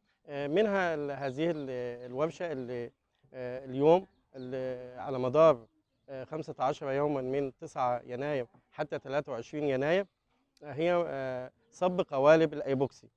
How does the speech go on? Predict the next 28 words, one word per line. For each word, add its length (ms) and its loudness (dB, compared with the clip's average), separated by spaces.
آه، 140 -6
يمكن 380 4
المبادرة 640 6
ليها 200 4
شقين، 460 -6
ال-، 220 -4
الورشة 460 0
ليها 180 -2
شقين، 400 -6
شق 280 -10
نحت 400 -4
على 280 2
الخشب. 340 -8
آه، 300 -2
نحت 260 -2
على 140 2
الخشب، 440 -2
وبعد 300 6
كده 200 0
هيتم، 520 2
آه، 280 -4
صب 380 -4
قوالب 360 2
الأيبوكسي، 520 -4
عمل 280 6
مجسمات 640 -2
من 80 -8
الخشب 420 -8